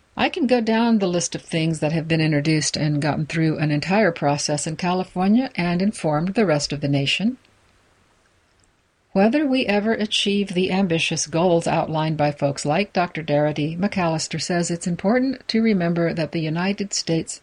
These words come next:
has paid reparations to other groups before, such as after World War Two, following the forced internment of Japanese Americans.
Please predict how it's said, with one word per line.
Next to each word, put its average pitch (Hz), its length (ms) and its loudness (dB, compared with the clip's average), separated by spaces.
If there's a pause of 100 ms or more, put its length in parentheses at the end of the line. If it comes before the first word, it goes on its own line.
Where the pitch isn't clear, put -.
has 226 340 -2
paid 151 320 -2
reparations 151 640 -2
to - 200 -4
other 180 260 0
groups 151 340 -6
before, 165 600 -2 (760)
such - 380 0
as 170 500 2
after 170 400 -4
World 175 280 -2
War 160 200 0
Two, 214 520 0
following 170 520 0
the 160 140 -2
forced - 480 -4
internment 165 520 -2
of 160 280 -2
Japanese 185 500 0
Americans. 151 720 0